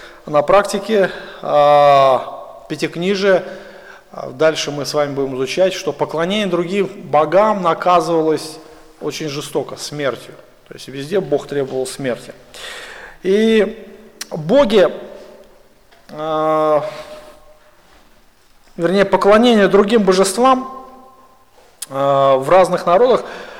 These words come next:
оно по сущности схоже. Идолопоклонство, оно имеет, а, одну форму, да, может быть, разной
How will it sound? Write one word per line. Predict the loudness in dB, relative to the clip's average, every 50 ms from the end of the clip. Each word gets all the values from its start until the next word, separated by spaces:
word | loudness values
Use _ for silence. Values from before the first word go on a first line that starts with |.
| -20 -18 -18 -18 -18 -16 -10
оно | -6 -4 -2 2 2 2 2
по | 4 2 0
сущности | 0 0 -2 -4 -4 -4 -6 -8 -6 -6 -6
схоже. | -4 -4 -6 -4 0 2 2 2 2 0 -4 -4
Идолопоклонство, | -4 0 2 4 4 4 4 2 2 2 2 2 2 2 2 0 2 2 2
оно | 4 4 2 2
имеет, | 2 2 2 2 2 2 0 0 -2 -8 -14 -14 -14 -16 -18 -20 -16 -12
а, | -8 -4 0 0 0 2 2 0
одну | 0 0 -2 -4 -4 -6 -8 -10 -10 -10
форму, | -10 -4 0 2 4 4 4 2 -2 0
да, | 2 2 2
может | 4 2 2 0 0 0
быть, | 0 0 0 0 -4 -12 -16 -18 -18 -20 -20 -14 -6 0
разной | 2 4 6 6 4 4 4 2 2 0 -2